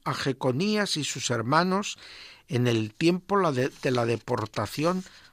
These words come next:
a Babilonia". Y termina: "Jacob engendró a José, el esposo de María, de la cual nació Jesús,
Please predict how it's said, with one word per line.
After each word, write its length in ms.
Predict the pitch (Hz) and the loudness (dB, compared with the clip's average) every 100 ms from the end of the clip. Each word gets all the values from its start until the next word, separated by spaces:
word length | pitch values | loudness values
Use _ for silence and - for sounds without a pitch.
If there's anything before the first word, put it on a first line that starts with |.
| _ - | _ -4
a 140 | 123 | -2
Babilonia". 800 | 110 104 101 107 110 95 92 101 - - - - _ _ _ - - - - - _ - _ _ _ _ _ _ _ _ | 0 0 0 2 2 0 -6 -10 -16 -20 -20 -20 _ _ _ -20 -20 -20 -20 -20 _ -20 _ _ _ _ _ _ _ _
Y 120 | 123 | -2
termina: 760 | - 131 117 143 117 - - - _ _ | 4 4 6 4 4 0 -10 -20 _ _
"Jacob 760 | - - 139 - 202 247 262 - - | 0 6 6 8 8 8 6 0 0
engendró 720 | 170 147 - 127 123 175 220 | 2 4 4 4 4 4 4
a 80 | 214 | 4
José, 560 | - 170 - 214 185 - _ _ _ _ - - - - | 4 4 4 4 -2 -10 _ _ _ _ -20 -20 -20 -6
el 240 | - 143 135 | 0 4 6
esposo 720 | 120 - - 190 220 - 208 | 6 6 4 2 4 4 0
de 140 | 175 | 0
María, 540 | 156 143 160 123 101 - _ _ _ _ _ _ - _ - | 0 2 2 0 -2 -12 _ _ _ _ _ _ -20 _ -14
de 220 | 107 104 | -4 0
la 160 | 98 92 | 0 0
cual 500 | - 131 185 247 262 _ _ _ _ | 0 4 6 4 -2 _ _ _ _
nació 480 | 110 107 101 151 180 | -2 0 0 2 2
Jesús, 680 | 123 113 - 175 - - - | 2 0 0 0 -2 -6 -10